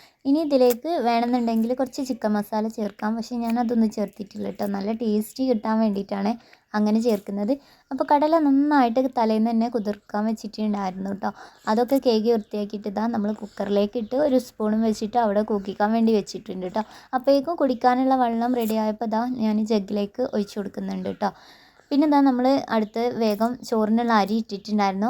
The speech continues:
അതൊന്ന് വെന്ത് വന്നപ്പോൾ നമ്മൾ ഊറ്റിയെടുക്കുകയാണ് ട്ടോ. അപ്പോൾ റേഷൻ കടയിലെ അരി ആയതുകൊണ്ട് തന്നെ പെട്ടെന്ന് വെന്ത് കിട്ടും ട്ടോ. അങ്ങനെ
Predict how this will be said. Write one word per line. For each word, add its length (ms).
അതൊന്ന് 340
വെന്ത് 280
വന്നപ്പോൾ 380
നമ്മൾ 260
ഊറ്റിയെടുക്കുകയാണ് 640
ട്ടോ. 140
അപ്പോൾ 140
റേഷൻ 340
കടയിലെ 320
അരി 180
ആയതുകൊണ്ട് 340
തന്നെ 220
പെട്ടെന്ന് 460
വെന്ത് 260
കിട്ടും 300
ട്ടോ. 140
അങ്ങനെ 260